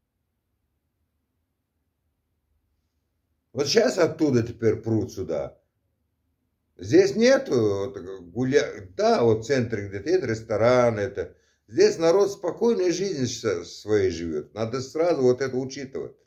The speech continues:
Здесь спокойная, тихая жизнь. Здесь нет гуляй-муляй, рестораны, там, короче, туда-сюда.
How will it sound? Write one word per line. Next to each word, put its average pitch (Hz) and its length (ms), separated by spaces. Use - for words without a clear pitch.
Здесь 127 240
спокойная, 175 600
тихая 156 500
жизнь. 120 240
Здесь 120 240
нет 147 300
гуляй-муляй, 143 800
рестораны, 139 840
там, 113 380
короче, 135 420
туда-сюда. 131 1080